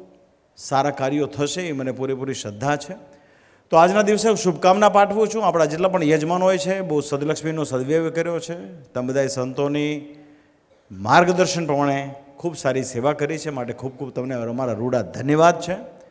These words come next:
શ્રી હરિના ચરણમાં પ્રાર્થના છે. સુરતના અધિષ્ઠાતા દેવ શ્રી નારાયણ મુનિ દેવ, રાધા વિહારી દેવ, આ સત્સંગની સ્થાપના થઈ મહારાજની કૃપાથી,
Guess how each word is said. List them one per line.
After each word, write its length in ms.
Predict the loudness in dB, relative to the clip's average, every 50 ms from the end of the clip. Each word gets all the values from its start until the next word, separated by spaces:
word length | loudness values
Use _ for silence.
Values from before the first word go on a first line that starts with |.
| _ _ _ _ _ _ _ _ _ _ _ _ _ _ -6
શ્રી 200 | 2 6 8 8
હરિના 240 | 8 8 8 6 4
ચરણમાં 400 | 6 8 8 8 8 6 4 6
પ્રાર્થના 440 | 6 8 6 6 6 4 2 2 2
છે. 160 | 2 2 0 2 0 -2
સુરતના 560 | -2 0 2 2 2 2 0 0 2 4 4
અધિષ્ઠાતા 580 | 4 4 2 0 2 2 2 4 4 4 2 4
દેવ 300 | 4 4 4 4 4 2
શ્રી 200 | 2 0 0 2
નારાયણ 400 | 4 6 6 6 6 6 4 4
મુનિ 200 | 2 2 0 0
દેવ, 180 | 0 2 4 6 8
રાધા 300 | 8 8 8 8 8 8
વિહારી 280 | 8 6 6 6 4
દેવ, 240 | 6 6 6 6 4 2 -4 -6 -10 -16 -20 -20 -20 -20 _ _ _ _ _ _ _ _ _ _ _ _ _ _ _ _ _ _ _ _ _ _ 4
આ 160 | 8 10 10 10
સત્સંગની 460 | 8 6 2 4 4 4 4 4 2
સ્થાપના 520 | 2 2 4 4 4 4 4 4 2 4
થઈ 200 | 4 6 6 4 4
મહારાજની 520 | 4 4 6 6 8 8 8 8 6 4 2
કૃપાથી, 540 | 2 2 2 4 4 4 6 4 4 4